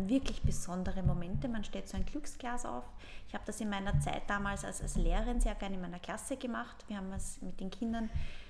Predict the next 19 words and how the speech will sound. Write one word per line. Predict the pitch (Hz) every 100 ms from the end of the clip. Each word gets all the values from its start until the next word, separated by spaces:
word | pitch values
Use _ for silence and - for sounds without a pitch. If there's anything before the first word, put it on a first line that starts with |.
| - - - -
ganz | 233 -
besonders | - - 254 247 -
schöne | 226 233
Momente | 226 196 190 208 226 220
haben | 202
wir | 196
notiert | - 185 190 208 359 - - - - - - - - -
und | 240
das | 254 -
war | 226
ein |
Moment | 233 214 185 262 -
für | -
das | 269 -
Glücksglas. | 214 - - - - - - - - - - - - - - - -
Und | - 214 214 220 - - -
vor | - 220
allem | 214 226
entweder | 226 226